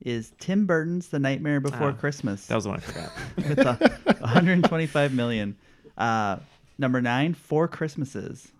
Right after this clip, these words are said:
Speaker 1: hundred thirty-five million. Eight, Disney's A Christmas Carol, one fifty-five. Number seven, The Santa Claus two with one eighty-six. Number six,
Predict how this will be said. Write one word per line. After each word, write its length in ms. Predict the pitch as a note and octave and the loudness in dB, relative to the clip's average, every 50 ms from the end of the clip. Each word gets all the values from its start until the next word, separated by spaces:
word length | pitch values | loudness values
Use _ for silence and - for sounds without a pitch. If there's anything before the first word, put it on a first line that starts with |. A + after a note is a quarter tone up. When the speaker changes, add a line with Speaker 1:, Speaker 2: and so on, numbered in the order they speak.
| _ - | _ -6
Speaker 1:
hundred 320 | B2 A#2+ A#2+ A#2+ A#2 A2+ | -6 -4 -4 -4 -4 -4
thirty-five 540 | A#2 A#2 A#2 A#2 A#2 - A2 A2 G#2 G#2+ B2 | -4 -4 -4 -6 -6 -6 -4 -4 -4 -4 -6
million. 420 | B2+ - - - - - - C#3+ _ _ _ - - _ _ _ _ _ _ _ - | -10 -10 -10 -12 -12 -14 -14 -16 _ _ _ -20 -20 _ _ _ _ _ _ _ -6
Eight, 300 | - D3 D#3+ D#3+ _ - | -4 -4 -4 -6 _ -2
Disney's 420 | - C3+ B2+ B2 C#3 C#3+ C3+ C#3 | 0 0 0 2 0 0 0 0
A 60 | C3+ B2+ | -4 -6
Christmas 400 | - C#3 C3+ - D#3 D3+ D3 - | -6 -8 -6 -6 -8 -12 -12 -8
Carol, 360 | - D3+ D3 D#3 E3+ F3 D#3+ | -6 -6 -4 -2 -4 -4 -4
one 200 | C#3 B2 B2 B2 | -4 -4 -4 -4
fifty-five. 720 | - B2+ A#2+ - - A#2 - - A2+ A2+ A#2 C#3 E3 E3+ _ _ _ _ _ _ _ _ - - - _ _ - | -6 -10 -10 -10 -12 -10 -6 -6 -4 -4 -4 -6 -6 -8 _ _ _ _ _ _ _ _ -20 -20 -20 _ _ -8
Number 200 | C3+ A#2 A2+ A2+ | -6 -6 -6 -6
seven, 400 | - - B2+ A#2 A#2 B2 B2+ B2 | -4 -4 -4 -2 -2 -2 -2 -2
The 80 | A#2+ A#2 | -4 -6
Santa 320 | - - D3 C3+ C3 C3+ | -6 -4 -2 0 0 -2
Claus 460 | C3 - - C3+ B2+ A#2+ A#2+ A#2 - | -2 -2 0 0 2 2 0 -4 -8
two 460 | - - - C3+ C3 C3 D#3+ G3+ A3 - _ _ - | -14 -6 -4 -2 -2 0 -2 -4 -6 -8 _ _ -16
with 160 | - - - | -16 -8 -4
one 160 | A#2+ A#2 A2+ | -4 -2 -2
eighty-six. 720 | A2 G#2+ G#2 A2 G#2+ - - A#2 D3+ - - - - - - _ _ _ _ _ _ _ _ - | -2 -4 -6 -8 -12 -10 -10 -10 -10 -10 -14 -20 -20 -20 -20 _ _ _ _ _ _ _ _ -8
Number 180 | A#2+ A2+ A2+ A2+ | -6 -4 -4 -6
six, 440 | - - C3+ C#3 C#3 - - - | -6 -6 -6 -6 -6 -8 -16 -20